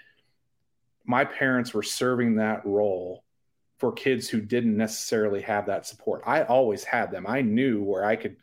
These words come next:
where I could find them if I needed help, and they were there for me. But they filled that role for others. And so then when you start talking, when you start looking at that from a holistic perspective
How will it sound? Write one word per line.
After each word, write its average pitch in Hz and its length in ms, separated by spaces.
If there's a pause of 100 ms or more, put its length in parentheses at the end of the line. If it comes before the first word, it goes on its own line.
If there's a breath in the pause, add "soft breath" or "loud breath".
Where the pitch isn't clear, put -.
(180)
where 110 160
I 113 100
could 113 160
find 113 280
them 98 120
if - 120
I 107 100
needed 101 280
help, 107 240
and 104 80
they 120 120
were 110 140
there 104 300
for 95 240
me. 87 180 (680 soft breath)
But 113 120
they 127 140
filled 131 280
that 117 180
role 113 200
for - 200
others. 98 340
And 110 120
so 117 200
then 120 160
when 127 140
you 123 160
start 123 340
talking, 127 400
when 123 100
you 120 120
start 120 280
looking 123 280
at 110 140
that 117 200
from 107 160
a 101 200
holistic 113 640
perspective 101 800